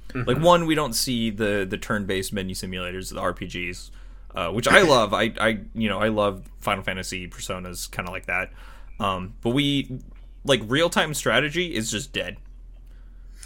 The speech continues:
Speaker 1: Real-time strategy is extremely dead.
Speaker 2: Yeah, it is. I, they, they did the remaster of Red Alert. Um, that's really cool. I'm hoping people pick up real-time strategies again, and, like, they'll be like, "Huh, maybe we should make some more real-time strategies," 'cause I, I, I enjoy real-time strategies. But, um,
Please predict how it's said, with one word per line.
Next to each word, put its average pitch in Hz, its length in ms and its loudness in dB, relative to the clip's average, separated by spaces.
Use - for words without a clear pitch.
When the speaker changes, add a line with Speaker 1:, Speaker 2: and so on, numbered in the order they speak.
Speaker 1:
Real-time 175 340 6
strategy 117 520 6
is 101 120 2
extremely 98 480 -2
dead. 87 300 -6
Speaker 2:
Yeah, 101 340 4
it 139 160 4
is. 127 300 2
I, 143 200 8
they, 156 420 4
they 139 240 0
did 180 160 2
the 185 80 2
remaster 175 760 0
of 143 360 0
Red 127 260 2
Alert. 175 380 -2
Um, 104 320 2
that's 117 200 2
really 220 200 2
cool. 220 400 4
I'm 185 140 6
hoping 185 400 2
people 175 260 2
pick 170 180 0
up 151 140 -2
real-time 156 320 -2
strategies 160 540 0
again, 180 280 0
and, 156 220 -4
like, 123 240 0
they'll 135 140 4
be 127 160 2
like, 127 200 2
"Huh, 415 200 2
maybe 165 220 4
we 208 100 -2
should 196 160 -4
make 190 100 -2
some 185 140 -4
more 180 240 0
real-time 170 340 -4
strategies," 143 400 -4
'cause 202 160 -4
I, 190 220 -2
I, 170 340 0
I 147 80 -2
enjoy 147 300 -2
real-time 98 360 -4
strategies. 95 540 -6
But, 113 160 2
um, 104 340 2